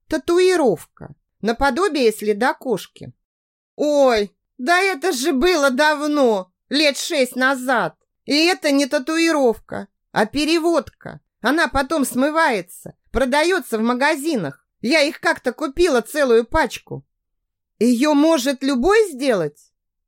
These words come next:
«Ну да, могу показать как. Она держится неделю и все». «Значит», Галина растерялась, заморгала глазами и нервно стала перебирать руками. «Значит,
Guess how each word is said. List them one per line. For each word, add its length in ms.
«Ну 260
да, 460
могу 400
показать 720
как. 300
Она 280
держится 560
неделю 600
и 140
все». 520
«Значит», 840
Галина 480
растерялась, 920
заморгала 640
глазами 840
и 140
нервно 460
стала 360
перебирать 640
руками. 600
«Значит, 840